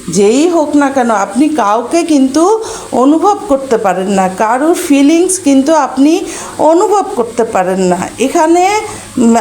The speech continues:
আল্লাহর বিধান ওইটা না, প্রত্যেকে নিজের নিজের অনুভবটাই অনুভব, ফিলিংসটাই অনুভব করতে পারে। নিজের ভিতরে যেটা হয়, আত্মসত্তাকেই মানুষ অনুভব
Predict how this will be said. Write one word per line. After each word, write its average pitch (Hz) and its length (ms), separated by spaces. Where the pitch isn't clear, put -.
আল্লাহর 254 340
বিধান 285 520
ওইটা 254 340
না, 180 180
প্রত্যেকে 330 560
নিজের 285 460
নিজের 311 560
অনুভবটাই 302 960
অনুভব, 294 460
ফিলিংসটাই 359 800
অনুভব 320 400
করতে 226 220
পারে। 190 240
নিজের 208 440
ভিতরে 277 580
যেটা 233 340
হয়, 214 520
আত্মসত্তাকেই 302 1500
মানুষ 302 460
অনুভব 302 520